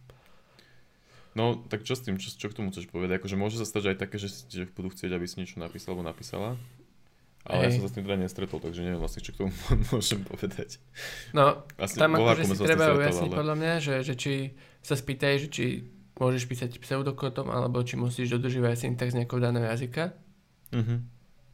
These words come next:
Speaker 2: Lebo, hej, tam asi nebudeš veľmi googliť. Pseudokód je možno najlepšia voľba.
Speaker 1: Podľa mňa, tuto, prepáč, tuto je zase dôležité si uvedomiť to, že vlastne, že zase, že je to iba pohovor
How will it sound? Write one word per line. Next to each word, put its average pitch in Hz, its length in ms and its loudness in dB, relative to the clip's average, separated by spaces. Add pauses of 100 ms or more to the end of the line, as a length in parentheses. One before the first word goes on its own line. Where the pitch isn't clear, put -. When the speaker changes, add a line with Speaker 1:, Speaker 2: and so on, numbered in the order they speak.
(260)
Speaker 2:
Lebo, 123 280 2 (280)
hej, 123 380 -2 (600)
tam 123 220 0
asi 120 180 0
nebudeš 123 300 0
veľmi 123 240 0
googliť. 135 360 0 (760)
Pseudokód 123 400 0
je 120 100 0
možno 120 300 0
najlepšia 113 320 -2
voľba. 160 400 0 (240)
Speaker 1:
Podľa 117 220 2
mňa, 151 120 2 (200)
tuto, - 260 -2
prepáč, - 720 -4
tuto 110 160 -6
je 131 80 4
zase 101 400 2
dôležité 98 400 0
si - 160 -6
uvedomiť 87 480 -2
to, 87 80 -4
že 95 140 -2
vlastne, 90 360 -2
že - 160 -10
zase, 87 300 0
že 87 140 -2
je 90 180 -2
to - 80 -2
iba 98 160 2
pohovor 104 560 0